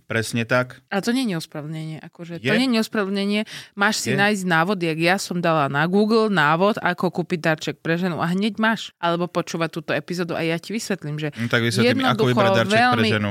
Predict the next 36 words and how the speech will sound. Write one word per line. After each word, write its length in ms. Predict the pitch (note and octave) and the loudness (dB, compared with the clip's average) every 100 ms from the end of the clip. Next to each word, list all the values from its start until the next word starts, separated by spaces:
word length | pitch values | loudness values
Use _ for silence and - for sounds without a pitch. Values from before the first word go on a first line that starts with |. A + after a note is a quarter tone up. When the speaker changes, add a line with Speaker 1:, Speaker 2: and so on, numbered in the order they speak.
| F#3+ | -4
Speaker 2:
no 180 | F3 | -8
strašne 600 | D#3+ - - F3+ F3+ - D#3+ | -10 -14 -6 -4 -2 -2 -4
jednoducho. 320 | C#3+ D3+ D3 A#2+ | -4 -6 -4 0
Speaker 1:
No 80 | |
ale 240 | C3 C3 B2+ | 2 4 2
poď, 200 | B2+ C#3+ | 2 2
lebo 160 | B2+ A#2+ | 4 2
nemáme 300 | A#2 A#2 A2 | 4 4 2
toľko 240 | G#2+ G#2 A2 | 0 -2 -2
času 240 | G2+ - G2 | -4 -4 -6
už. 80 | F#2+ | -6
Speaker 2:
Žena 560 | E3+ F#3 A3+ B3 A#3+ A#3+ | -2 2 2 4 2 2
ti 160 | - | -2
povie 400 | F3+ F#3+ G3 G3+ | -2 0 2 2
sama, 400 | F3 - F3+ E3+ | 0 2 2 2
po 160 | D#3 D#3+ | 2 -2
čom 240 | - D3 | -2 -4
túži, 400 | C#3+ D#3 C#3 C#3 | -2 -2 -2 -4
hej? 400 | C3+ D3 F3 A#3 - _ _ - | -4 -4 -4 -6 -10 _ _ -4
To 100 | F#3 | 0
není, 300 | G#3 G#3 F3+ | 2 2 2
že 400 | F3 E3 D#3+ - _ | 0 0 -2 -8 _
nesplniteľná 960 | F#3+ G3+ G3+ - G3+ F3 - F3+ E3+ D3+ | 0 2 2 0 -2 -2 -2 -4 -4 -6
úloha. 320 | E3 D#3+ D#3 | -6 -4 -4
Speaker 1:
Tak 100 | F2 | 0
ale 120 | A2 | 0
spomínam 260 | - A2+ A2+ | 2 0 0
to 80 | - | 0
každých 300 | A2+ A2 A2 | -4 -4 -6
päť 260 | G#2+ - | -6 -6
sekúnd 180 | - F#2+ | -10 -10
niečo, 280 | F#2 F2+ F2 | -14 -20 _
vieš. 180 | F2+ _ _ _ | _ _ _ _
Speaker 2:
A 160 | F#3+ | -4
čo, 320 | F3 - G#3+ G3+ | -2 0 0 0
tak 320 | F#3 F3+ | -2 -2